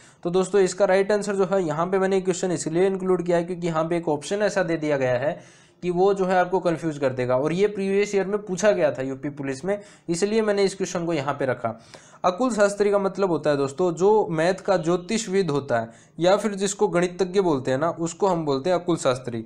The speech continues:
तो आर्यभट्ट वही तो थे, तो ये इसका करेक्ट आंसर था। अब बात करते हैं कि आर्यभट्ट के बारे में, तो तीन सौ अट्ठानवे ईस्वी में भाई इनका जन्म हुआ, ठीक है, प्राचीन भारत में और महाराष्ट्र में हुआ था, ठीक है, महाराष्ट्र में इनका जन्म हुआ।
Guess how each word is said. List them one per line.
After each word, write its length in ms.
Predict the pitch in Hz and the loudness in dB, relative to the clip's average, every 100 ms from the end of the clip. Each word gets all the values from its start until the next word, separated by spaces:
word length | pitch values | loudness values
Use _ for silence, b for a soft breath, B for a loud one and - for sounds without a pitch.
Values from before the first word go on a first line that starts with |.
| B B B | B B B
तो 60 | |
आर्यभट्ट 440 | 147 156 190 165 160 | 2 4 4 2 0
वही 180 | 147 156 | 0 2
तो 140 | 185 | 0
थे, 160 | 196 190 | 2 0
तो 640 | - - _ _ _ 151 | -2 -16 _ _ _ -4
ये 180 | 156 185 | 2 2
इसका 200 | 180 185 | 2 0
करेक्ट 340 | 175 143 131 | 2 0 0
आंसर 260 | 127 123 120 | -2 -2 -4
था। 220 | 117 110 - _ _ _ _ _ _ _ - | -4 -6 -8 _ _ _ _ _ _ _ -2
अब 140 | 160 | 0
बात 240 | 175 190 190 | 4 2 4
करते 280 | 208 202 160 | 2 2 0
हैं 260 | 147 147 B B - | 0 -6 B B -2
कि 60 | |
आर्यभट्ट 460 | 151 180 208 175 175 | 2 4 4 2 2
के 80 | 180 | 2
बारे 220 | 160 139 | 2 2
में, 120 | 147 | 0
तो 100 | 156 175 | -2 -4
तीन 240 | 196 214 | -2 -2
सौ 120 | 208 | 2
अट्ठानवे 460 | 196 170 175 196 208 | 2 2 0 2 2
ईस्वी 240 | 185 190 | 2 -2
में 160 | 185 185 | -2 0
भाई 180 | 147 156 | 0 0
इनका 280 | 160 160 156 | -2 0 0
जन्म 240 | 131 135 | 0 -2
हुआ, 240 | 139 135 131 - | 0 -2 -2 -6
ठीक 120 | 175 | -4
है, 60 | 165 | -2
प्राचीन 380 | 156 151 170 165 | 2 2 2 -2
भारत 260 | 143 143 | -2 -2
में 180 | 151 220 226 B B B | -4 -6 -8 B B B
और 140 | 143 143 | 0 0
महाराष्ट्र 520 | 135 151 175 180 202 | 0 2 2 0 -2
में 120 | 196 | 0
हुआ 200 | 139 120 | 2 2
था, 140 | 117 113 - - | 0 -4 -8 -8
ठीक 180 | 190 139 | -4 -2
है, 320 | 117 - _ _ 135 | -4 -8 _ _ -4
महाराष्ट्र 480 | 135 143 175 175 | 0 2 2 0
में 80 | 185 | -2
इनका 180 | 180 175 | 0 0
जन्म 220 | 147 139 139 | 0 -2 -2
हुआ। 260 | 151 185 | 0 -2